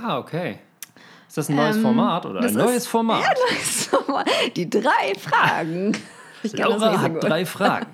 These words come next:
Speaker 2: <laughs>
Speaker 1: Präsentiert von drei Fragezeichen.
Speaker 2: Ich hab mir, ich hatte das Thema, das Thema war ja irgendwie klar,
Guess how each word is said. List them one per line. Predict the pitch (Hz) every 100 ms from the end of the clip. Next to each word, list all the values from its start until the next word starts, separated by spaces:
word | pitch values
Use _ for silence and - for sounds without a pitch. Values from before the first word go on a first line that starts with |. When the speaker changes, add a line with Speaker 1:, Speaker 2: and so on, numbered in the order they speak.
| - -
Speaker 2:
<laughs> | 135 - - - - - -
Speaker 1:
Präsentiert | - 135 113 104 165 208
von | 160 180 185 180
drei | 127 156 180
Fragezeichen. | - 175 131 - - 226
Speaker 2:
Ich | 277
hab | 339
mir, | 349 277 - 208
ich | 226
hatte | 247 269
das | 247 240
Thema, | 226 208 254 262
das | 214 214
Thema | 240 233
war | 220
ja | 175 160
irgendwie | - 214 214
klar, | - - 170 202 302 370